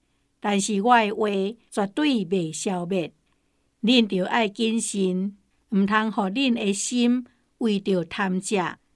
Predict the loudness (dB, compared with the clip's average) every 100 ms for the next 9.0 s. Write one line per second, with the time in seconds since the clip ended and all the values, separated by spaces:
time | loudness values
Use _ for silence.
0 | _ _ -2 0 -2 -2 -2 -2 -4 -14
1 | _ -4 -4 2 4 4 2 -2 -2 -4
2 | -6 -2 2 2 0 -2 -2 -2 -6 _
3 | _ 0 2 2 -2 -2 -2 -2 -4 -4
4 | -6 -6 -6 -6 -8 -16 _ _ _ _
5 | _ _ -2 0 2 0 0 -2 -2 -2
6 | 0 -4 -4 -4 -4 -2 -4 -6 -4 -2
7 | -2 -6 _ -2 -2 0 0 2 0 0
8 | 0 0 0 0 -2 -4 -4 -4 -6